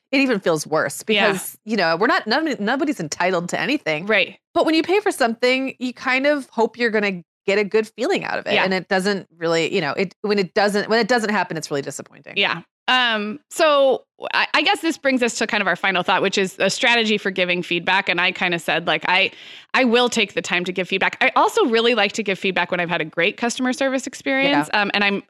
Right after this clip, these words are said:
Speaker 2: as the older I get and the more I don't know, a little out of the weeds of parenting. I feel like I have a little more time and I travel a little bit more. I really make an effort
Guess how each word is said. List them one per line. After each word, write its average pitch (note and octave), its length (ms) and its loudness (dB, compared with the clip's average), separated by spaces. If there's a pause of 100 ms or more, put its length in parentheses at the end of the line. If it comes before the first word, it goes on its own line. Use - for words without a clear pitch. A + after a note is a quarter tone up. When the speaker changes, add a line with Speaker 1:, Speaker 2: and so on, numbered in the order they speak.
(160)
Speaker 2:
as G#3 260 0
the G3 120 -2
older B3+ 240 2
I G#3+ 100 4
get G3+ 220 0
and F3+ 120 -2
the F3+ 60 0
more F3 400 0 (360)
I E3+ 60 -8
don't C#3+ 140 -4
know, D#3 180 -2
a F#3+ 80 -2
little F#3 220 2
out F3 180 2
of E3+ 100 2
the E3+ 80 -2
weeds E3 320 -2
of D#3+ 160 -4
parenting. E3 460 0
I - 20 0
feel F3 140 -2
like E3+ 100 -2
I F3 40 2
have F3 80 -2
a F3 60 0
little F3+ 240 0
more F#3 200 0 (340)
time F3+ 540 0
and F3 160 0
I E3+ 60 2
travel F#3 400 0
a F3+ 40 2
little F3 140 0
bit F3 160 0
more. E3 220 0
I F#3 60 2
really B3+ 360 2
make A3+ 200 2
an G3+ 100 -2
effort F3+ 440 -2